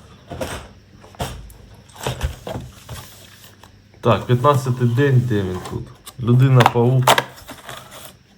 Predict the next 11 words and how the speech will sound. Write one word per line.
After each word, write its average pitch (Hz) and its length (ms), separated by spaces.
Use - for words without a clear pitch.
І 135 120
ще 156 440
одна 123 200
така 123 340
ж 120 60
сама 131 240
хуйня. 110 480
Тільки 123 240
без 120 260
полум'я. 104 720
Що? - 320